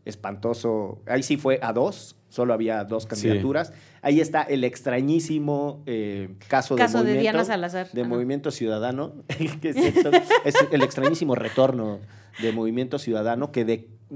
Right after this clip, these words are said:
Speaker 1: o sea, en una cosa que no es ni declinación ni nada, terminan no poniendo candidato. Entonces,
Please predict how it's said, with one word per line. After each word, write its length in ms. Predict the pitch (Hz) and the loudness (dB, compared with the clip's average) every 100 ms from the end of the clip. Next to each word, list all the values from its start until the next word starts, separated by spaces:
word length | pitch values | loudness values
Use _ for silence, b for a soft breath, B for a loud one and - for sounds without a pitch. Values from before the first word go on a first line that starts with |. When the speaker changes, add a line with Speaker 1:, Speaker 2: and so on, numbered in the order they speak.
| - | -10
Speaker 1:
o 40 | |
sea, 140 | - 160 | -2 0
en 100 | 170 | 2
una 200 | 202 - | 0 0
cosa 240 | 170 175 | -2 -2
que 100 | 139 | -2
no 100 | 131 | 0
es 80 | 156 | 0
ni 140 | 156 | 0
declinación 720 | 123 110 107 104 101 135 151 | -2 -4 -6 -6 -6 -4 -2
ni 100 | 139 | -2
nada, 320 | 113 127 147 147 | -4 -2 -2 -4
terminan 400 | 107 127 135 120 | -4 -4 -4 -6
no 100 | 123 | -6
poniendo 360 | 113 117 113 | -6 -6 -8
candidato. 580 | 107 101 101 135 180 - b b b b 123 | -10 -10 -6 -6 -6 -8 b b b b -12
Entonces, 840 | 113 127 123 131 127 127 127 - | -2 -2 -2 -2 -2 -2 -6 -14